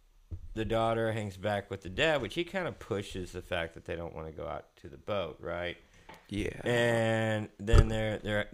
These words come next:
Speaker 1: there's an eclipse that's happening. So they're gonna sit there and watch the eclipse, and they're sitting next to each other. He starts bringing up conversation about how she's too big to be sitting on Daddy's lap,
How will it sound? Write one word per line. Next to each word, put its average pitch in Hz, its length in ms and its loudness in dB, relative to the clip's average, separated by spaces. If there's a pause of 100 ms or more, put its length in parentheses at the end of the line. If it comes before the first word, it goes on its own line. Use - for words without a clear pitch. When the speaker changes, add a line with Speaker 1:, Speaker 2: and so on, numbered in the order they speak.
(140)
Speaker 1:
there's 101 300 -6
an 95 80 -4
eclipse - 480 0
that's 90 180 -6
happening. - 540 -10 (200)
So - 140 -6
they're 101 80 0
gonna 87 140 -4
sit - 240 -4
there 107 180 0
and 95 100 -4
watch 82 220 -6
the 78 100 -8
eclipse, - 460 -4
and 92 80 -4
they're 90 80 -4
sitting 101 260 -4
next 143 260 0
to - 80 -6
each 95 180 -6
other. 87 220 -2
He 101 60 -4
starts 92 280 -6
bringing 92 240 -4
up - 160 -10
conversation 95 600 -4
about 90 180 -4
how 92 180 0
she's 87 300 -10 (720)
too 143 200 0
big 117 300 4
to 104 40 -4
be 101 300 -2
sitting 110 460 2
on 98 220 -2
Daddy's 95 400 0
lap, 92 500 0